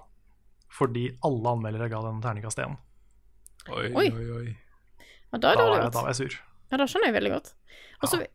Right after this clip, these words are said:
Speaker 3: så vil jeg ta opp en til, eh, som var en, eh, opplevelse da jeg sånn, noen år senere, jeg tror jeg var sånn fjorten,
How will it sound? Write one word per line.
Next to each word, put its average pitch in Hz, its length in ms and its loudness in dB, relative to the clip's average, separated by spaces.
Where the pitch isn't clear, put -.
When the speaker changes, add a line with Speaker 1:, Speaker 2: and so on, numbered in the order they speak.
Speaker 3:
så 320 100 2
vil 320 100 4
jeg 311 100 4
ta 330 120 8
opp 330 120 4
en 285 200 4
til, 285 180 6
eh, 285 760 4
som 285 260 2
var 269 500 2
en, 262 320 2
eh, 254 260 2
opplevelse 233 460 4
da 233 100 4
jeg 226 120 4
sånn, 233 180 0
noen 285 260 8
år 302 160 6
senere, 302 500 6
jeg 285 100 -6
tror - 140 -2
jeg 254 80 0
var 247 100 -2
sånn 226 280 -4
fjorten, - 840 -8